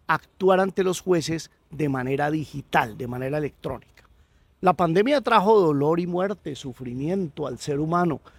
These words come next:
pero también profundizó el uso de la tecnología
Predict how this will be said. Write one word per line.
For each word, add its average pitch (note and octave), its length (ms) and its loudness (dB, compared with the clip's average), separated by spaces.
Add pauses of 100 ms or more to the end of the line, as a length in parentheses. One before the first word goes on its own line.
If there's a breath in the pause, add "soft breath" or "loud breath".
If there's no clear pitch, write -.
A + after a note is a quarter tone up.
(280 soft breath)
pero E3 220 2
también E3 420 2
profundizó E3 760 -2
el F3+ 120 0
uso F#3 260 -2
de F3+ 60 4
la D#3 120 4
tecnología C#3 840 -2